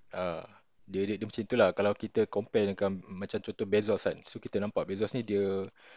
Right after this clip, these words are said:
ah, yang typical lah, businessman yang typical kan. So, kalau, ah, ada meeting ke, cara dia bercakap kan, cara, ah, dia feedback dan, ah, fi-, ah, reply kepada public,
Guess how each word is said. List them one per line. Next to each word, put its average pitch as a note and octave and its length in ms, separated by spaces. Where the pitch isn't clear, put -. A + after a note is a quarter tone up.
ah, F2 480
yang A2 160
typical C3+ 400
lah, F2+ 160
businessman G#2+ 480
yang - 40
typical G#2 440
kan. - 320
So, F#2 160
kalau, E2+ 560
ah, A#2 80
ada - 160
meeting G2 480
ke, F#2+ 80
cara G2 240
dia F#2+ 160
bercakap G2 560
kan, F#2+ 240
cara, F#2+ 560
ah, F2+ 160
dia F#2 240
feedback G#2 560
dan, F#2+ 240
ah, G2+ 160
fi-, G2+ 240
ah, G2+ 80
reply G#2 400
kepada F#2+ 420
public, F#2 540